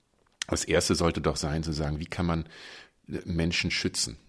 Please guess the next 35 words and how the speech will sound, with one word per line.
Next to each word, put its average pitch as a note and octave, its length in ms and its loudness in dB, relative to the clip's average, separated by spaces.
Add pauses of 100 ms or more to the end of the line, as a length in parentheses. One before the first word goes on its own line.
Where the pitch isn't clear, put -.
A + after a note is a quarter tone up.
(100)
Wie D#2+ 140 -8
kann F2 180 0
man E2 180 2
eine D2 220 -2
neue D2+ 280 0
Infektionswelle D#2+ 1080 -2
verhindern? D2 800 -2 (580)
Äh, D#2 100 -6
klar, F2 440 0
wir D#2 100 -4
haben F2 100 -2
jetzt, - 360 0
äh, C#2 360 -12
gibt - 200 -12
noch - 100 -6
keinen D#2+ 160 -4
Impfstoff, C3 500 -2 (160)
äh, D#2 100 -12
das D2+ 180 -6
ist - 120 -4
keine D2+ 200 -6
Option, F2 560 -2
aber E2 340 -2 (460)
diese E2 140 -4
ganze D#2+ 260 -2
Diskussion E2 560 0
um D#2 180 -2
Masken E2 440 0
und - 140 -8
um D#2+ 140 -6
Testen, - 500 -2 (520)
diese F2 200 -2
zwei D2+ 300 2
Dinge, D2 380 -4 (580)
äh, - 640 -8